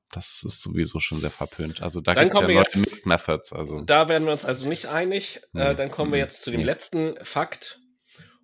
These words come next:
Speaker 2: Und zwar, und das finde ich erstaunlich, und das zeigt vielleicht auch den gesamtgesellschaftlichen Abstieg im Jahre der Jahrtausende,
Speaker 1: Hm.
Speaker 2: im Laufe der Jahrtausende. Denn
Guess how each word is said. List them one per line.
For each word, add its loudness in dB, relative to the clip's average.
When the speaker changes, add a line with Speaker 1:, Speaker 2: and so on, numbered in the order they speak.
Speaker 2:
Und 2
zwar, 4
und -2
das 2
finde 0
ich -2
erstaunlich, 4
und 0
das 4
zeigt 2
vielleicht -2
auch 2
den -4
gesamtgesellschaftlichen -4
Abstieg -6
im -6
Jahre 2
der 0
Jahrtausende, 0
Speaker 1:
Hm. 0
Speaker 2:
im 2
Laufe 4
der 2
Jahrtausende. -4
Denn 6